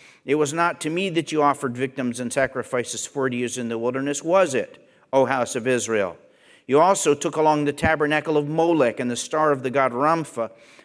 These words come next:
The images which you made to worship, I also will remove you beyond Babylon." And so Stephen reminds the Jewish leaders in Jerusalem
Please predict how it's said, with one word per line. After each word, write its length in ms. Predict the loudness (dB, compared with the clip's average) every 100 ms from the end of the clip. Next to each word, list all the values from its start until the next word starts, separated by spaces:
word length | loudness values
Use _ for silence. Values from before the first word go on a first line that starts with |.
| -4
The 180 | 0 2
images 400 | 0 0 -2 -2
which 220 | -4 -4
you 80 | 0
made 240 | 0 0
to 80 | -2
worship, 440 | 0 -2 -4 -4
I 260 | -2 -2 -4 -14 -4
also 340 | -4 -2 -4
will 140 | -4
remove 480 | -4 -4 -2 -2 -2
you 100 | -6
beyond 480 | -8 -6 -4 -6 -10 -16 _ _
Babylon." 680 | -6 0 2 2 2 2 -2 -8 -16 -4
And 180 | -4
so 460 | -2 4 4 4 0 -14 -20 _ _ _ _ _ _ _ _ _ _ _ _ _ _ _
Stephen 840 | -10 -8 -2 2 2 2 -2 -4 -8 -12
reminds 600 | -2 0 2 2 2 0 -2
the 120 | -4
Jewish 460 | -2 2 2 0
leaders 680 | -2 0 2 2 2 0 -4 -14 _ _ -2
in 180 | 2 2
Jerusalem 840 | 2 4 4 2 0 0 0